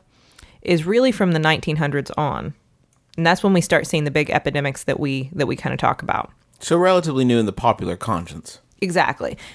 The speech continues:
Speaker 1: It's thought as we look back
Speaker 2: Or
Speaker 1: into
Speaker 2: consciousness?
Speaker 1: history.
Speaker 2: Popular consciousness?
Speaker 1: Probably consciousness.
Speaker 2: Yeah, it makes
Speaker 1: Probably
Speaker 2: more
Speaker 1: not our
Speaker 2: sense.
Speaker 1: conscience. Um, it is thought that the Roman Emperor Claudius had polio. There are some descriptions of him walking with a withered leg and that he probably,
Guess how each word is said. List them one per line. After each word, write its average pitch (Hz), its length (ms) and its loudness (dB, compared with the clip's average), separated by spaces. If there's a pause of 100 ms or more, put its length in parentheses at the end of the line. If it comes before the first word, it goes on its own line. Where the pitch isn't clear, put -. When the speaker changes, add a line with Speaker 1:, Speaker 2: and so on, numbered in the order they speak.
(160)
Speaker 1:
It's 202 200 0
thought 285 340 0
as 196 160 0
we 190 100 2
look 202 240 -2
back 175 260 0
Speaker 2:
Or 175 40 2
Speaker 1:
into 156 120 0
Speaker 2:
consciousness? 170 260 0 (200)
Speaker 1:
history. 139 180 -6
Speaker 2:
Popular 139 300 -4
consciousness? - 680 -12
Speaker 1:
Probably 202 400 4
consciousness. 165 840 0
Speaker 2:
Yeah, - 80 -8
it - 20 -4
makes 170 60 -6
Speaker 1:
Probably 170 200 4
Speaker 2:
more 156 100 2
Speaker 1:
not 139 120 2
our 135 100 4
Speaker 2:
sense. - 100 -8
Speaker 1:
conscience. 143 520 0 (1120)
Um, 139 300 0 (500)
it 185 120 4
is 185 120 2
thought 240 360 0
that 180 280 2
the 165 220 2
Roman 170 280 2
Emperor 160 300 -2
Claudius 151 540 -2
had 165 200 -2
polio. 147 440 -2 (140)
There 160 100 4
are 156 40 4
some 156 140 -2
descriptions 147 540 0
of 147 100 -4
him 147 180 2
walking 139 400 0
with 139 120 -4
a 143 60 0
withered 139 320 0
leg 139 320 2
and 135 140 -2
that 135 160 -4 (100)
he 147 140 -12
probably, 135 600 -2